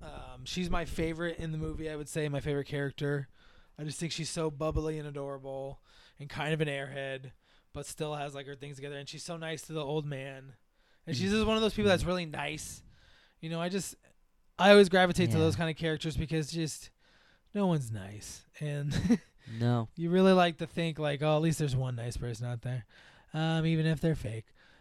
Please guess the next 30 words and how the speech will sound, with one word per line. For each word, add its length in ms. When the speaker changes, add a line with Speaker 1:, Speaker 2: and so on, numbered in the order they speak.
Speaker 1:
Um, 440
Speaker 2:
<laughs> 360
We 140
Speaker 1:
Ca- 100
Speaker 2:
can 140
dream. 560
Speaker 1:
Cameron 340
Diaz, 500
she's 240
Cameron 320
Diaz 260
in 80
this 160
movie. 360
Cameron 340
Diaz 380
is 200
Cameron 340
Diaz 340
in 80
anything 420
she 180
plays. 280
Speaker 2:
Basically. 260
Speaker 1:
Um, 300
I 180
liked 340
her 140
in 60
it. 180